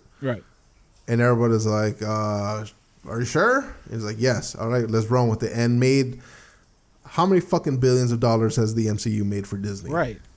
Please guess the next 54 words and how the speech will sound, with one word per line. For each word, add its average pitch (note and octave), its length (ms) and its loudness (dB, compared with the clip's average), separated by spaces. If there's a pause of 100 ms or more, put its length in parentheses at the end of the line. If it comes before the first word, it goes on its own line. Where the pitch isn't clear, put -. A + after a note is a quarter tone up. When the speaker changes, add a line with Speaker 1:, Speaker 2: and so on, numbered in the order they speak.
(400)
Speaker 1:
Yeah. C3+ 440 -2 (400)
So, F3 420 0
uh, E3 160 -4 (500)
'cause D#3+ 160 0
Kevin G3 240 0
Feige F#3 320 0
feels E3 240 -6
like D3+ 140 -2
he's C#3+ 200 -6
a C3+ 80 -2
good, C3+ 480 -2
uh, A#2+ 300 -2 (580)
uh, C#3 140 -2
person C#3+ 320 -2
to C3 80 -4
give B2+ 220 -2
people B2 220 -4
tasks. - 720 -8 (680)
Speaker 2:
Mm-hmm. A#2 300 2
Speaker 1:
Right? B2 220 0
And B2 160 0
I B2+ 180 -2
think C#3+ 260 -2
that's C3 240 0
what B2+ 140 0
he, B2+ 300 -4
he's B2 120 -4
Speaker 2:
What's A#2+ 140 0
the D3 80 -2
Speaker 1:
going B2+ 160 2
with A#2+ 100 2
Speaker 2:
dele-, A#2+ 220 4
Speaker 1:
here. A2 220 0
Speaker 2:
delegate? D#3+ 640 0
He's C3 100 -2
a D3 40 2
Speaker 1:
Yeah, C#3 100 4
Speaker 2:
good C3 80 4
Speaker 1:
delegator. C#3+ 320 4
Speaker 2:
delegator? D#3 400 0
Speaker 1:
Right, A#2+ 160 0
yeah, A#2+ 220 0
yes. A2+ 280 -6
Speaker 2:
Yeah. G#2 160 0
Speaker 1:
He's C#3 140 -2
a D3 60 -4
good D3+ 180 0
delegator. C#3 480 0
Same B2+ 220 -2
with, B2+ 80 -6
like, A#2 140 -6
Kathleen A#2+ 300 -4
Kennedy. A#2 280 -2
She A#2 240 -6